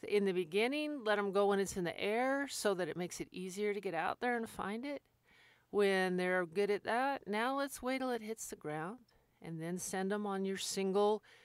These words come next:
thing, you know, which generally is their name. Not, "Hey, go get it," um, but something that means, "Go do your retrieve,"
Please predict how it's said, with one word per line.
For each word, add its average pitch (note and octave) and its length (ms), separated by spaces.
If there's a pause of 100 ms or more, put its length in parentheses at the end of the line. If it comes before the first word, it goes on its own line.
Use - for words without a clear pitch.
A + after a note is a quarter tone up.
(240)
thing, G#3 640
you F#3+ 160
know, F#3+ 140
which - 420
generally F#3+ 420
is F#3+ 80
their A3 140
name. G3+ 540 (640)
Not, G3 240
"Hey, A#3 180
go G3 220
get A#3 200
it," G3 200 (320)
um, F#3+ 380
but G3 180
something A3 400
that A3 100
means, G3+ 300
"Go F#3 340
do F#3+ 140
your G#3+ 160
retrieve," A3 640